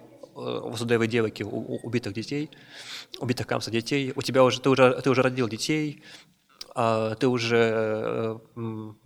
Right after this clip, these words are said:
правил царством, ты уже исполнил с-, с-, свой, э, долг перед этими существами, но ты еще не исполнил свой долг перед богами. Поэтому теперь тебе осталось исполнить только долг, долг перед богами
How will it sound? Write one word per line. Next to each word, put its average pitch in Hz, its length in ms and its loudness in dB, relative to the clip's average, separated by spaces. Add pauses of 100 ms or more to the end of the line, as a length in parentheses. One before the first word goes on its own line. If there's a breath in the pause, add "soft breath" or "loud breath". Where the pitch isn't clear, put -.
правил 117 280 0
царством, 147 400 0
ты 135 80 0
уже 135 100 2
исполнил 131 320 0
с-, - 240 -2
с-, 123 160 -12 (280)
свой, 120 420 2
э, 123 500 -8
долг 131 360 -2
перед 123 180 0
этими 160 280 -2
существами, 113 480 -2
но 110 80 2
ты 156 100 -2
еще 147 140 0
не 143 40 0
исполнил 131 240 -4
свой 127 140 -6
долг 135 180 -4
перед 120 160 -2
богами. 113 460 0 (420 loud breath)
Поэтому 127 280 4
теперь 170 320 2
тебе 139 260 2
осталось 131 260 4
исполнить - 260 -4
только 127 140 -6
долг, 135 240 -2
долг 139 200 2
перед 127 160 -4
богами 127 500 4